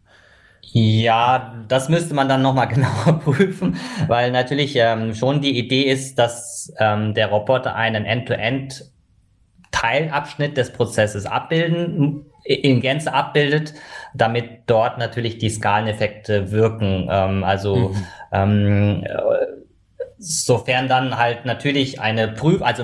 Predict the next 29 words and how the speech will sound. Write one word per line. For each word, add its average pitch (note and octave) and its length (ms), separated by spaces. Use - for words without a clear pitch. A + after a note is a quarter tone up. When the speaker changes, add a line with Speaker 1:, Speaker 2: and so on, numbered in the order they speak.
Speaker 1:
eine A2 800
manuelle B2+ 680
Prüfung D3 400
ist A#2 220
immer C3+ 240
natürlich A2 520
möglich. F3 720
Ähm, A2+ 720
wir A#2+ 400
würden A#2+ 260
dann A2+ 160
wahrscheinlich G#2+ 360
versuchen, B2 720
gerade G#2+ 300
wenn A2 120
es G#2 120
nur A2 200
um A2 240
ein G#2+ 280
ho-, C3 200
sehr C3+ 260
hohes B2+ 220
Volumen C3 340
geht, B2+ 220
vielleicht G#2 380
über G#2 220
Stichproben E3 600
zu D#3 140
arbeiten D#3 640